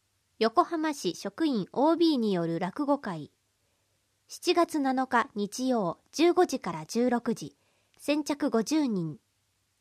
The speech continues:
申し込み、六月十一日九時から直接。電話は翌日から。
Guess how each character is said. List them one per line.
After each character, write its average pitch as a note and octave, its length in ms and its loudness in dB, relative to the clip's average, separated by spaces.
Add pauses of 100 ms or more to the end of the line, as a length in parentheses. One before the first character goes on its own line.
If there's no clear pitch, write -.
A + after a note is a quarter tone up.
申 A#3+ 180 2
し - 120 -10
込 B3 140 -2
み、 A3 220 -2 (440)
六 A3 260 0
月 E4 260 4
十 C4+ 260 0
一 C4 240 -4
日 B3 420 -4
九 E4 100 0
時 C#4+ 140 -4
か F3 140 -4
ら D#3 140 -8 (100)
直 E3+ 140 -12
接。 - 400 -6 (420)
電 C4+ 200 2
話 C#4+ 120 0
は C4+ 120 0
翌 F#3+ 200 -4
日 - 300 -8
か F3+ 120 -10
ら。 E3 160 -12